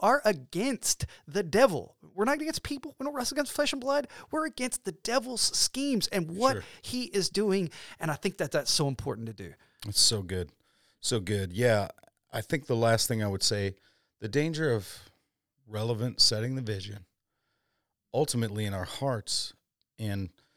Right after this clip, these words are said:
Speaker 2: from these leaders, it's a works mentality.
Speaker 1: Mm.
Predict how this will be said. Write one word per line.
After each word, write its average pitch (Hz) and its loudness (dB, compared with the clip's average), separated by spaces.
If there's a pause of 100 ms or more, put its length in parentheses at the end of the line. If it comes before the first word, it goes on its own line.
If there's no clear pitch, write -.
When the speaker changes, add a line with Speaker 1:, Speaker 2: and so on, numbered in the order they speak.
(420)
Speaker 2:
from 131 0
these 107 -2
leaders, 107 -4 (1800)
it's - -6
a 131 2
works 120 0
mentality. 98 -4
Speaker 1:
Mm. 123 -4